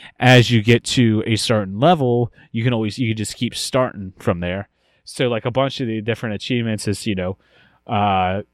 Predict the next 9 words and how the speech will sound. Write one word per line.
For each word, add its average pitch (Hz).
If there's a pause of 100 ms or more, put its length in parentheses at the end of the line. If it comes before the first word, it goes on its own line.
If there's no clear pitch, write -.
(340)
clear, 123 (400)
clear 131
round 110
four, 95
clear 120
round 104
twelve, 98
eight, 104
sixteen. 95